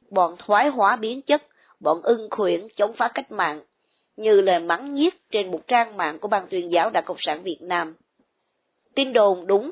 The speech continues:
và sai là chuyện thường có trong một xã hội mà sự thật bị bưng bít, truyền thông chính thống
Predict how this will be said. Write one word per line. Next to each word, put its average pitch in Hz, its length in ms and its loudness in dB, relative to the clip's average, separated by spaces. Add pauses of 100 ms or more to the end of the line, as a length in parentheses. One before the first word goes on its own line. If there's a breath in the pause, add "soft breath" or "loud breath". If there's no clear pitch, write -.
(160)
và 196 120 -2
sai 214 420 0
là 196 140 -6
chuyện 208 300 0
thường 214 280 -4
có 190 280 4
trong 247 140 -6
một 180 140 -6
xã 185 300 0
hội 180 460 0
mà 208 260 0
sự 196 180 -4
thật - 240 -4
bị 170 120 -4
bưng 220 300 -4
bít, 247 160 -2 (480 soft breath)
truyền 214 260 4
thông 202 300 -2
chính 269 240 -8
thống 254 280 0